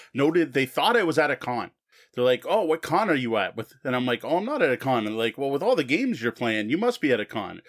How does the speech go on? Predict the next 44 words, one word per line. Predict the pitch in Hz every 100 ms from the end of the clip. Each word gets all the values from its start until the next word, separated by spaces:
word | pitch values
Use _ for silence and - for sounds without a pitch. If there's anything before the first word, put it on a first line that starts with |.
| - - -
And |
it | 156
was | 208 175
then | 269 285
that | 240
I | 190
got | 196 190
the | 185
idea | 160 143 240 135 117
that | 117 123
I'm | 127
like, | 131 135
"Well, | 127
Sean's | - 175 254 -
down. | 110 113 147
Sean's | 170 160 160 165
down | - 127 151 151
specifically | - - 131 208 214 202 160 151
to | 143
play | 117 - 151
games | 165 143 160 135 117 - - - -
that | 127
I | 143
wanted | 139 151 147 131
Sean | 156 151
to | 135
play. | - 170 131 110 113 - -
So | -
we're | 160
gonna | 214
call | 160 170 170
this | 170 160 -
Sean | - 151 147
Con." | 127 131 101 80 _ _ 107
And | -
I | 147
gotta | 196 247
say, | - 151 220
I | 127
like | 131 147 143
that | 135 123
name. | 117 90
It | 98
works. | 117 113 104 -